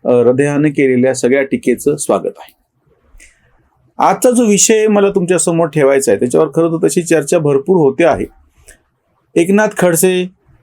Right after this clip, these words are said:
ज्येष्ठ राजकारणी आता राष्ट्रवादीमध्ये आहेत आणि त्यांना भाजपमध्ये परत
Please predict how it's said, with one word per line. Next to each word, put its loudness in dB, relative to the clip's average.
ज्येष्ठ 2
राजकारणी 0
आता 0
राष्ट्रवादीमध्ये 0
आहेत -2
आणि 0
त्यांना 0
भाजपमध्ये -2
परत -2